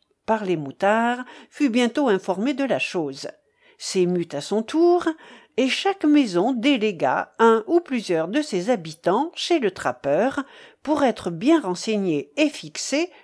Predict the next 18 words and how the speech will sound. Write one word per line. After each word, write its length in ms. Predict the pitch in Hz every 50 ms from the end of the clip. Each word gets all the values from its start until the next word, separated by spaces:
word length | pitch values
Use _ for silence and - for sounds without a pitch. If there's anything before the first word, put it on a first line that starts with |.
| _
sur 220 | - - - 180 -
ce 120 | - 202
notoire 540 | 196 208 233 262 - - 311 349 359 330 302
événement. 560 | 294 214 202 175 160 151 143 139 131 - _ _ _ _ _ _ _ _ _ _ _ _ _ _ _ _ _ _ _ _ _ _ _ _ _ _ _ -
Le 120 | 240 277
grand 240 | 233 254 294 339 320
bâti 340 | 269 277 269 269 - 359 339
avait 280 | 262 190 208 208 -
attaché 400 | 226 220 - 233 226 - - 302
son 160 | 285 - 196 170
renard 480 | 185 190 190 190 165 151 151 151 151
au 80 | 175 175
pied 240 | 175 - 214 214 180
du 120 | 165 185
buffet 360 | 170 180 202 202 - 240 226
de 80 | 185 208
la 160 | 190 202 196
cuisine, 640 | 202 - 214 202 180 175 185 180 175 175 175 165